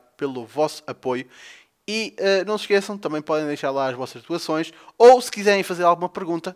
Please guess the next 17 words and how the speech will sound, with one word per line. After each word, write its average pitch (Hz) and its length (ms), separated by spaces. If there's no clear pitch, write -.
também 139 220
podem 135 240
fazer 123 280
por 123 120
lá. 113 260
Estejam 120 320
à 120 40
vontade 120 280
de - 60
falar 113 160
diretamente 113 400
comigo 113 240
e 127 80
fazer 120 260
as 110 80
vossas 117 240
perguntas. 107 500